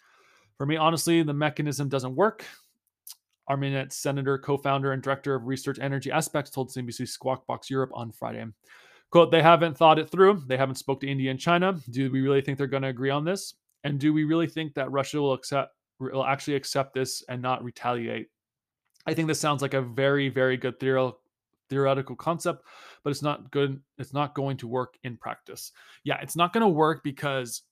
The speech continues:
India doesn't want China to get ahead, and China's gonna keep eating up the oil 'cause China wants,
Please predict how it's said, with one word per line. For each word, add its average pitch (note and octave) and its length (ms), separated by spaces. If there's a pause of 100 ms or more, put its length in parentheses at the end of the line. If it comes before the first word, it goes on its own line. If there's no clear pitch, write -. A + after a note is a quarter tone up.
(300)
India F3+ 400
doesn't D#3+ 340
want D#3+ 180
China D3+ 400
to D3 80
get D#3+ 140
ahead, C3 500 (380)
and C3+ 120
China's D#3+ 440
gonna C#3+ 120
keep C#3 240
eating C3+ 300
up C3 100
the C3+ 120
oil C3 200
'cause C3+ 180
China F3+ 440
wants, D3 520